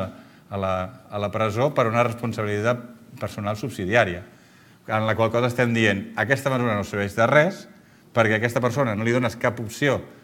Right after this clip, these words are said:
a fer cap altra cosa, però en canvi tampoc apliques cap situació. Estem fent" Això és un, és un disbarat. Val? Però, eh, eh, concretament, contestant a la teva pregunta, no, no, no té influència,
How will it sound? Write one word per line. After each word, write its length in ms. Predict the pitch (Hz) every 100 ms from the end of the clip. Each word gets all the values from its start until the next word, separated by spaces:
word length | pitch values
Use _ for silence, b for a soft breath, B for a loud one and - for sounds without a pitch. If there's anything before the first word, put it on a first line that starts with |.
| B
a 80 | 104
fer 160 | 113 110
cap 140 | 107 107
altra 220 | 101 110
cosa, 320 | 139 139 143 226 - B B B -
però 160 | 120 113
en 80 |
canvi 240 | 107 110 143
tampoc 320 | 147 120 110
apliques 320 | 110 110 107
cap 160 | - 95
situació. 540 | 101 101 95 156 120 -
Estem 360 | - 110 110
fent" 240 | 104 117 123 98
Això 160 | 107
és 80 | 110
un, 160 | 135 - B B B B
és 80 | 104
un 160 | 113 104
disbarat. 480 | 98 90 85 80 - _ _ _ _ _ -
Val? 160 | 98 143
Però, 240 | 110 104 104
eh, 380 | 104 98 - 98
eh, 200 | 90 92
concretament, 500 | 104 110 120 131 127
contestant 400 | 120 113 107 120
a 60 | 113
la 80 |
teva 180 | 117 117
pregunta, 460 | 113 110 123 123 139
no, 640 | 110 107 104 95 90 90 107
no, 240 | 107 101 98
no 160 | 107
té 80 | 113
influència, 640 | 98 90 87 82 80 90